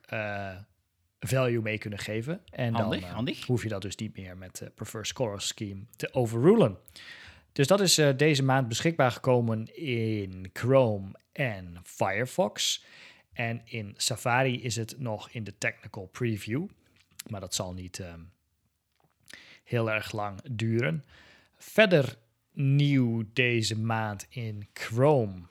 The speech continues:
Speaker 1: is het field sizing attru-, attribuut. Ehm, die kun je op een input of op een text area zetten. Hebben we al eens een keer behandeld. Eh, dan groeit die zelf mee als je typt.
Speaker 2: Ja.
Speaker 1: Dus, ehm,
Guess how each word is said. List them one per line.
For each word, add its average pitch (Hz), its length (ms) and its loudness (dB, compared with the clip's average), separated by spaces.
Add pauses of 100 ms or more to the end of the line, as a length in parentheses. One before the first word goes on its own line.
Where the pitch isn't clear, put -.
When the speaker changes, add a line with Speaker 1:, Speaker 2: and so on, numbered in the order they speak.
(180)
Speaker 1:
is 113 240 -6
het 107 160 -8
field 165 380 2
sizing 135 480 4
attru-, 127 540 -4
attribuut. 127 760 -2
Ehm, 101 720 -6
die 110 160 -6
kun 113 140 -6
je 113 100 -4
op 110 120 -6
een 113 80 -6
input 123 400 -4
of 107 120 -6
op 113 60 -6
een 113 60 -4
text 135 260 -2
area 113 300 0
zetten. 107 340 -6
Hebben 110 200 -14
we 98 80 -12
al 95 60 -8
eens 101 160 -6
een - 120 -18
keer 101 200 -10
behandeld. 95 500 -10 (120)
Eh, 95 100 -12 (120)
dan 92 140 -10
groeit 120 300 0
die 110 100 -4
zelf 110 260 -2
mee 107 200 -4
als 95 120 -6
je 110 80 -6
typt. - 340 0 (320)
Speaker 2:
Ja. 135 120 -6 (420)
Speaker 1:
Dus, 101 280 -4
ehm, 92 220 -12